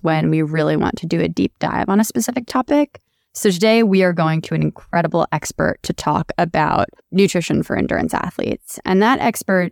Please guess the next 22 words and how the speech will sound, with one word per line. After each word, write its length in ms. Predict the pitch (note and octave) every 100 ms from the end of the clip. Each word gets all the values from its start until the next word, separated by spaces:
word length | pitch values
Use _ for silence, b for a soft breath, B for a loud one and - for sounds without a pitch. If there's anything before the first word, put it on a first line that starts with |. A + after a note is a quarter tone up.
| -
is 420 | D#3+ E3 E3 -
Doctor 440 | E3+ D#3+ - E3 -
Kate 340 | - F3+ E3+ - -
Ward. 500 | D#3+ D#2+ - - E3+ _ _ _ _ _
So 220 | - A#3
Kate 380 | - D4+ F4+ -
earned 280 | - G3+ G3+
her 120 | G3
P 140 | - F#3+
H 220 | G3 -
D 280 | F3 F3 F3
in 220 | E3+ E3+
metabolic 500 | E3 F#3+ F3 E3+ F#3
biology 640 | G#3 F#3 D#3 E3 G3 B3 -
from 180 | F3+ E3
U 160 | F3
C 220 | F3 G#3+
Berkeley 680 | E3+ D#3+ - - F#3+ G3 B3+
a 60 | E3
few 180 | - F3
years 280 | D3+ E3
ago. 440 | - - - G#3+